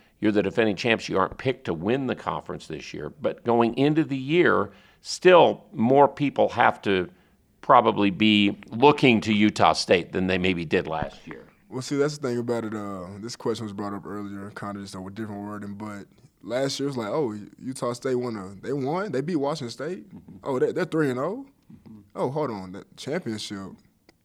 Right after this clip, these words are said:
Speaker 2: They, they just beat who? In the bowl game?"
Speaker 1: Mm-hmm.
Speaker 2: So, you know, it's, we like the surprise, uh, aspect. We love,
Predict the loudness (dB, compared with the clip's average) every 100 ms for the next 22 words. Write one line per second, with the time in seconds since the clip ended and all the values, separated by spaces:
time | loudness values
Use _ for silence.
0 | _ -6 -6 -6 -6 -4 -2 -2 -2 -2
1 | -4 -8 -10 -6 -4 4 6 6 2 -4
2 | -6 -8 -14 -20 _ _ _ _ 0 0
3 | 0 -2 -2 -4 -8 -14 -18 _ _ _
4 | _ _ -8 2 4 4 0 -10 -2 -2
5 | -2 -6 -8 -8 -10 -10 -6 -6 -4 -4
6 | -4 -4 -8 -12 -18